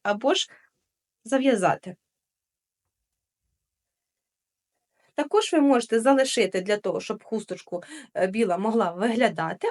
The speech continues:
або ж можете повністю сховати її під хустку. Дальше в нас такі маніпуляції. Складаємо, е,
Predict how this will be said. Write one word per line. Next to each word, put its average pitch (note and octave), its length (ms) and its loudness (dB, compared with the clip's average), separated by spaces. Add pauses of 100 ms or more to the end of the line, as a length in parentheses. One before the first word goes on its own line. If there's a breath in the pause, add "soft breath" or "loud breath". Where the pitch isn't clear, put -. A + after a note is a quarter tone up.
або B3 440 0
ж C4+ 320 -2
можете C4+ 460 -4
повністю C4 520 -2
сховати G3 520 -6
її F#3 240 -8
під A3+ 200 -10
хустку. - 420 -12 (600 soft breath)
Дальше F#4+ 340 0
в E4 40 -2
нас B3+ 260 -2
такі A3+ 300 -6
маніпуляції. F#3 800 -4 (320 loud breath)
Складаємо, F4 840 2
е, G#3 460 -2